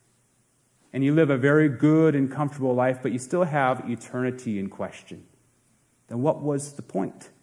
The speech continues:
All of it is meant to lead to God's eternal work. It's the great miracle in us all that we simply believe in him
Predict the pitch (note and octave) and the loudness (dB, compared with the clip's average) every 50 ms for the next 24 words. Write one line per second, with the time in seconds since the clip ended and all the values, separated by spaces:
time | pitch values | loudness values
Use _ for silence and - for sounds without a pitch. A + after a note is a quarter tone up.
0 | _ _ _ _ _ _ _ _ _ _ _ _ _ _ _ _ _ _ _ - | _ _ _ _ _ _ _ _ _ _ _ _ _ _ _ _ _ _ _ -2
1 | C3 D3 D#3+ F3 F#3 F#3 E3 E3+ D#3+ E3 D3 C3+ C3+ C3 A#2+ A2 G#2 - - - | 2 4 6 6 6 6 4 4 2 0 0 0 0 0 0 -2 -4 -8 -12 -18
2 | - _ _ _ _ _ _ _ _ _ A2 G2+ G#2 A2+ A2 G#2+ A2 G#2 G#2+ - | -20 _ _ _ _ _ _ _ _ _ -10 -6 -4 -2 -2 -2 -2 -4 -8 -14
3 | - - _ - - F2 - B2 A#2+ A#2+ A2+ A2 G#2+ G2+ F#2+ - - - - _ | -20 -20 _ -16 -14 -8 -4 -2 0 0 0 0 -2 -4 -6 -10 -16 -20 -20 _
4 | _ _ _ - G#2 G2+ - - C3+ B2 A#2+ A2+ A2 G#2+ G#2 G#2+ - - _ _ | _ _ _ -12 -12 -12 -10 -8 -6 -6 -4 -4 -6 -6 -8 -12 -16 -20 _ _
5 | _ - G2 F#2+ F#2+ F#2 F2+ - - - - _ - - - B2 A#2 B2 C#3 C#3 | _ -12 -10 -8 -8 -8 -8 -10 -16 -20 -20 _ -20 -14 -12 -8 -4 0 0 0
6 | C#3 C#3 C3+ A#2+ A#2+ A#2+ A#2+ A#2 A2+ - - A2 G2+ G2 G#2 - A2 G#2+ G#2 - | 0 0 -2 -2 -2 -2 -2 -4 -4 -6 -8 -8 -8 -10 -12 -12 -12 -12 -12 -12
7 | - A2 G#2 G2+ G#2 G#2+ F#2 G2+ A2 G#2+ - - - C3 B2 B2 B2+ B2 A2 A2+ | -10 -6 -6 -4 -4 -4 -4 -6 -6 -8 -8 -8 -8 -8 -6 -4 -4 -6 -6 -6
8 | G#2+ G#2 A2 A2+ A#2 A2 A#2 G#2+ F2+ F#2+ F2 D#2+ | -6 -4 -4 -4 -4 -4 -4 -6 -8 -10 -16 -18